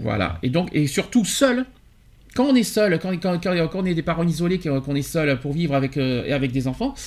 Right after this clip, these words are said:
c'est encore plus compliqué. Donc seul, on ne peut pas non, non plus, on ne peut pas non plus, euh, toujours faire face à ça. Est-ce que vous a-, est-ce que vous, euh, l'un de vous a vécu cette situation ?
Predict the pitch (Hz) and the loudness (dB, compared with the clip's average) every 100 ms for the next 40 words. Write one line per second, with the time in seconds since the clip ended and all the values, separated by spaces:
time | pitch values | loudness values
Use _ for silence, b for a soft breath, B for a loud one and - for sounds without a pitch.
0 | B - 226 226 202 285 - 131 131 135 | B -8 -4 -4 2 4 4 -4 -4 -4
1 | 127 B B - 156 285 320 202 190 180 | -4 B B -2 0 2 4 2 2 2
2 | 262 202 - 170 160 247 302 - - 143 | 2 0 0 0 2 2 2 -2 -6 -4
3 | 143 226 226 180 143 - 254 196 151 139 | 0 0 0 0 -2 0 2 2 0 0
4 | 123 117 117 120 190 262 214 - 165 - | -2 -2 -4 0 0 0 -2 -2 -4 -6
5 | - - - - - - - 135 131 120 | -16 -20 -20 -18 -16 -12 -8 -6 -6 -10
6 | - - - - b b b 170 165 226 | -12 -20 -20 -20 b b b -2 2 4
7 | 220 214 170 208 202 185 170 160 170 170 | 4 4 2 2 4 4 2 2 2 0
8 | 175 196 170 156 147 165 185 175 170 160 | 2 2 4 2 0 -2 -2 -2 -2 -2
9 | 151 143 151 | -2 -2 -4